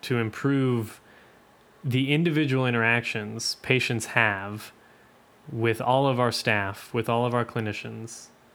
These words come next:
And it starts ultimately with the way we communicate, not just the verbal language, not just the word choice,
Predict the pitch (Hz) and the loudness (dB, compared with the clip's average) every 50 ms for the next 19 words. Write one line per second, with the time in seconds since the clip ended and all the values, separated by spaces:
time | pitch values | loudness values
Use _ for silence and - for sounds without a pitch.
0 | _ _ _ _ _ _ _ _ _ _ - _ _ _ _ - - 120 117 - | _ _ _ _ _ _ _ _ _ _ -20 _ _ _ _ -2 -2 -2 -2 -2
1 | - - - 139 135 147 160 160 - - - - - - - - - _ - - | -4 -2 0 2 2 2 2 0 -2 -2 -2 -2 -2 -4 -6 -10 -16 _ -18 -4
2 | - 147 156 156 - - 127 123 113 110 104 101 101 101 107 104 - - _ - | 0 2 2 2 2 0 0 2 2 0 0 -2 -4 -4 -6 -8 -10 -16 _ -20
3 | _ _ - - - _ _ _ _ _ _ _ _ _ - 123 123 127 123 - | _ _ -20 -20 -20 _ _ _ _ _ _ _ _ _ -2 0 0 0 0 -2
4 | - 127 117 113 117 117 117 113 113 113 110 - - 117 117 117 113 113 104 - | -2 0 2 2 2 2 2 2 0 0 -2 -2 -2 0 0 2 2 0 -2 -4
5 | - 107 107 113 107 - - _ _ _ _ _ _ _ _ _ _ - - 120 | -6 -10 -8 -10 -12 -14 -18 _ _ _ _ _ _ _ _ _ _ -10 -6 -2
6 | 117 117 117 123 123 131 131 - - 131 113 120 127 131 123 127 127 123 120 120 | 2 2 2 2 2 -2 -4 -2 -2 -2 0 0 0 2 2 2 2 2 2 0
7 | 120 117 117 120 120 117 117 - - - - 113 107 110 - - 123 - - 127 | 0 0 0 -2 -2 -2 -4 -6 -6 -6 -4 -2 -2 -2 -2 -4 -6 -4 -4 -2
8 | 117 123 123 120 113 - - 120 117 113 113 113 - - - - - | -2 -2 -2 -2 -4 -4 -4 -2 0 0 0 -2 -4 -6 -8 -10 -12